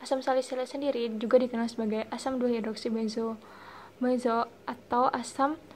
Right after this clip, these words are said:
ortohidrobenzoat yang memiliki struktur kimia C tujuh H enam O tiga. Asam salisilat telah digunakan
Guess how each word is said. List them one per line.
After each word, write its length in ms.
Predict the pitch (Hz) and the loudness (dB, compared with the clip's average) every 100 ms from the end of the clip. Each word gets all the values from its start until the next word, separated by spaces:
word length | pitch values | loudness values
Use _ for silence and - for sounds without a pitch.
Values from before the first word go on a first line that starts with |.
| - | -6
ortohidrobenzoat 1400 | 247 254 269 240 254 214 233 233 247 240 233 220 233 247 | -2 2 2 2 0 -2 0 2 2 2 2 0 0 0
yang 160 | 254 | 0
memiliki 560 | 247 233 220 226 254 294 | 0 0 -2 -2 -2 -2
struktur 480 | - 254 247 - - | -2 -4 -4 -6 -6
kimia 320 | 226 226 262 | -4 -2 -2
C 160 | 269 | -2
tujuh 240 | 254 214 240 | -2 -4 -4
H 140 | 226 | -4
enam 240 | 226 233 233 | -2 -2 -2
O 20 | |
tiga. 300 | 220 226 - - - - - - - | -8 -10 -12 -14 -18 -20 -20 -20 -14
Asam 160 | 233 262 | -2 0
salisilat 560 | 247 240 233 233 254 262 | 2 0 -2 -4 -2 2
telah 160 | 269 | 2
digunakan 720 | 240 240 220 233 226 226 254 | 2 0 0 0 0 -2 -4